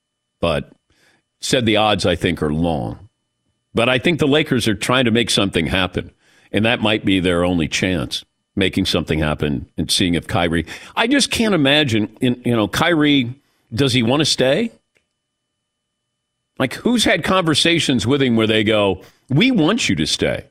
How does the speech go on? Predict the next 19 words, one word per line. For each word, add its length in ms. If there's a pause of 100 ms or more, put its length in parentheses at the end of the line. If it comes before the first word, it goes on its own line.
(280)
This 220
is 160
a 40
guy 260
who 120
asked 300
for, 460 (640)
you 100
know, 100
"Can 240
I 280 (120)
seek 320
a 60
sign 300
and 100
trade?" 500 (840)
Well, 540 (280)
if 180
you've 300